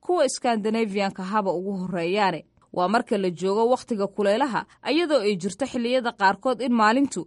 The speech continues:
ay habeenka aad uga badan tahay, qorraxduna aysan dhicin. Hase yeeshee, Cabdicasiis Yalaxow oo ka mid a imaamyada mid ka mid a masaajidada ku yaala Nuvik, waqooyi galbeed dalkaasi Canada, ayaa waxa uu deganaa deegaankaasi muddo aad u dheer. Waxa uu sheegay qabowga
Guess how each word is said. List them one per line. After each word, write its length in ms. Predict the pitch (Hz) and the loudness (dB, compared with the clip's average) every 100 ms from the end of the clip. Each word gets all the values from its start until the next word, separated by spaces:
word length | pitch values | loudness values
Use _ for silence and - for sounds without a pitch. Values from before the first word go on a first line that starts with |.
| _ | _
ay 160 | 233 247 | -4 -2
habeenka 460 | 240 262 233 - | 0 0 0 -4
aad 240 | - 233 202 | -2 -2 0
uga 160 | 208 | -4
badan 280 | 190 185 202 | -2 0 -2
tahay, 180 | 208 185 | -2 -2
qorraxduna 500 | 190 233 196 190 185 156 | -2 -4 -4 -4 -4 -4
aysan 300 | 165 - 170 | -4 -6 -6
dhicin. 240 | 160 190 - _ - | -4 -4 -4 _ -10
Hase 240 | 185 247 | -4 -4
yeeshee, 320 | 196 190 - | -2 -4 -4
Cabdicasiis 680 | 220 190 180 180 185 254 - 262 | -2 -4 -2 -4 -4 -6 -4 -2
Yalaxow 320 | 247 240 214 | -2 -2 -4
oo 160 | 175 | -2
ka 200 | 202 285 277 | -4 -4 -2
mid 140 | 185 | -4
a 60 | 147 _ - | -8 _ -4
imaamyada 760 | 262 254 240 262 294 214 165 _ | 0 0 0 0 0 0 -6 _
mid 240 | 240 330 | -4 -4
ka 140 | - 277 | -2 -2
mid 180 | 269 233 | 0 -4
a 60 | |
masaajidada 720 | 220 208 226 208 208 214 262 | -6 -6 -6 -6 -6 -6 -6
ku 140 | 247 269 | -6 -4
yaala 300 | 262 226 220 | -2 -2 0
Nuvik, 380 | 233 294 196 185 | 0 0 -2 -8
waqooyi 440 | - 262 302 320 240 | -8 0 2 0 -2
galbeed 320 | 214 208 226 | -6 -4 -4
dalkaasi 480 | 226 285 226 214 226 | -4 -4 -4 -4 -8
Canada, 460 | - 302 208 160 - - | -4 -4 -4 -8 -12 -8
ayaa 240 | 269 285 | -2 -2
waxa 240 | 359 311 | -2 -4
uu 120 | 254 247 | -4 -4
deganaa 420 | 214 190 226 226 | -4 -2 -2 0
deegaankaasi 720 | 196 226 269 233 214 190 - | 0 2 2 0 -2 -4 -2
muddo 300 | 226 208 185 | 0 0 -2
aad 280 | 226 190 175 220 | 0 0 -2 -4
u 40 | |
dheer. 220 | 208 165 - _ _ | -4 -6 -8 _ _
Waxa 260 | 220 220 190 | -4 -2 -4
uu 120 | 220 | -4
sheegay 340 | - 196 185 | -4 -4 -4
qabowga 560 | 196 208 254 226 185 | -2 2 4 2 2